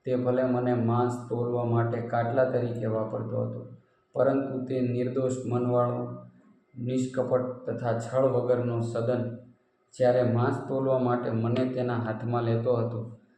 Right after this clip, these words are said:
ત્યારે તેના પવિત્ર સ્પર્શથી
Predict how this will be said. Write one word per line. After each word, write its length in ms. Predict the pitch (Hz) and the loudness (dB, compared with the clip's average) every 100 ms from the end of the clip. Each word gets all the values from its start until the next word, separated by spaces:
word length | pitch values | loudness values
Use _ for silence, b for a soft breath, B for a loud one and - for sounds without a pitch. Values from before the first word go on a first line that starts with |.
| b b b _ | b b b _
ત્યારે 260 | 127 123 123 | 0 2 2
તેના 300 | 123 123 120 | 0 0 0
પવિત્ર 520 | 120 143 135 135 127 | -2 -4 -4 -4 -6
સ્પર્શથી 1080 | 123 - 123 123 - - 123 113 113 - - | -6 -4 -2 -2 -2 -8 -4 -4 -4 -8 -16